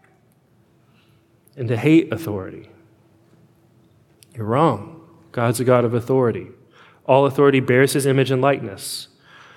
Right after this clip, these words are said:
Your first orientation must be to honor the authorities that God has placed over you.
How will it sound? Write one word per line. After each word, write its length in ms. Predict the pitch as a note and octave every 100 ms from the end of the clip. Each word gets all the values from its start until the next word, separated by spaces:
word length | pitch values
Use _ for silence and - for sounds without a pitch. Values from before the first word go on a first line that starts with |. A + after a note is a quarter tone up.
| _
Your 100 | -
first 360 | B2+ - C3+ C3+
orientation 600 | C#3+ C#3+ C3+ D#3+ D#3 B2+
must 280 | A#2+ B2+ -
be 100 | C3
to 140 | -
honor 300 | - B2 C3+
the 100 | B2
authorities 420 | B2 B2+ A#2+ A2+ A2
that 60 |
God 180 | A2+ A2+
has 120 | A2
placed 300 | - A2+ -
over 260 | B2 A#2+ A2
you. 220 | - -